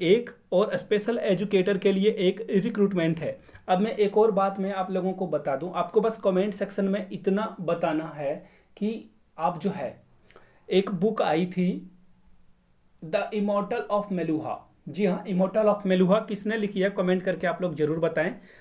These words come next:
आपको बस इतना बताना है Immortal of Meluha किसने लिखा है, राइटर का नाम आप लोग कमेंट में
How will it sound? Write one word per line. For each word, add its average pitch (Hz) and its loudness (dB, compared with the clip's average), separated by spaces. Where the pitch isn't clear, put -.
आपको 180 0
बस 190 4
इतना 196 0
बताना 196 2
है 208 -4
Immortal 180 2
of 196 -2
Meluha 165 -2
किसने 185 0
लिखा 160 0
है, 156 4
राइटर 185 4
का 220 0
नाम 196 2
आप 202 -2
लोग 208 -2
कमेंट 190 2
में 214 0